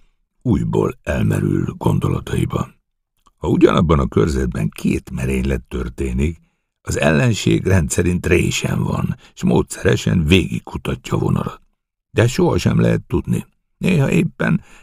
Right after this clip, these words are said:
ellenkezőleg el sem tud képzelni egy harmadikat, hiszen már kettőt megért. Egyébként a legfigyelmesebb vizsgálat sem biztosíték a jól álcázott csapda ellen,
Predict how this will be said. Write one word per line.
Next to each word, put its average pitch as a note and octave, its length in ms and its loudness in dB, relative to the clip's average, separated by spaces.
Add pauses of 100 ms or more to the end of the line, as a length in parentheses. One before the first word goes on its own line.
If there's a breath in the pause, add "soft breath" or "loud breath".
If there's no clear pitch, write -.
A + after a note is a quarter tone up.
ellenkezőleg B1+ 1200 0
el C#2 140 4
sem - 300 0
tud - 280 0
képzelni A2+ 560 0
egy G#2+ 120 -4
harmadikat, D2+ 640 0
hiszen - 260 -2
már - 180 -2 (200 loud breath)
kettőt - 580 -4
megért. D#2+ 540 -4 (420 loud breath)
Egyébként G2+ 680 2 (320 soft breath)
a - 120 -2
legfigyelmesebb D2 880 2
vizsgálat C#2+ 500 0
sem B1+ 260 -2
biztosíték C#2 880 -4
a C2 80 -4
jól D#2 300 2
álcázott - 720 -4
csapda - 440 -4
ellen, E2 440 2